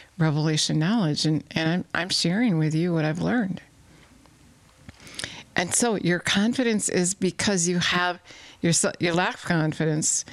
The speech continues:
in Jesus is because you lack, um, because you have sin in your life. Whatever sin that is, when you get on your knees, when, when you go to Jesus,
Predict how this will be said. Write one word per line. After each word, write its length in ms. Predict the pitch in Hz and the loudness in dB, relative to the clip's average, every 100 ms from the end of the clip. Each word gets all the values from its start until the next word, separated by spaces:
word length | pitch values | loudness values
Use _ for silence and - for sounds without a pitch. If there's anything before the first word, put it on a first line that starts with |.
| - - - - _ | -18 -20 -20 -20 _
in 220 | 214 254 | 2 2
Jesus 680 | 240 254 285 - - 180 - - | 2 2 2 0 0 0 0 -2
is 120 | 170 | -2
because 420 | 190 180 185 160 | -2 0 2 2
you 180 | 165 156 | 2 2
lack, 480 | 165 165 170 - - - - - - - - - - - | 0 0 -2 -6 -14 -18 -20 -20 -20 -20 -20 -20 -6 0
um, 320 | 156 147 - - | 2 2 -4 -4
because 280 | - 170 170 | -2 2 2
you 80 | 165 | 2
have 420 | 160 170 175 196 | 2 2 -2 -2
sin 420 | - - 185 156 - | 0 2 2 0 -2
in 120 | - 151 | 0 2
your 120 | 147 | 2
life. 480 | 135 - - - - _ - - - - - - - - - | 0 -2 -6 -14 -18 _ -20 -20 -20 -20 -20 -16 -16 -12 0
Whatever 500 | 175 180 190 190 214 | 2 4 2 2 0
sin 300 | - 214 196 | 2 2 2
that 200 | 196 196 | 2 0
is, 540 | 151 - - - - - - _ - - - - - - - - - - - - | 0 -2 -2 -2 -2 -6 -18 _ -20 -20 -20 -20 -20 -20 -20 -20 -20 -20 -10 0
when 160 | 170 | 4
you 100 | 175 | 4
get 180 | 170 190 | 4 2
on 260 | 190 180 185 | 2 2 2
your 120 | 190 | 2
knees, 460 | 175 143 151 - | 2 2 0 0
when, 280 | 156 143 147 - | 2 2 2 0
when 300 | 156 151 151 | 2 2 2
you 380 | 165 175 185 196 - - - - | 2 2 0 -4 -12 -20 -20 -6
go 140 | - 160 | 0 0
to 100 | 170 | 0
Jesus, 760 | 170 143 - - - - - | 0 0 0 0 2 2 0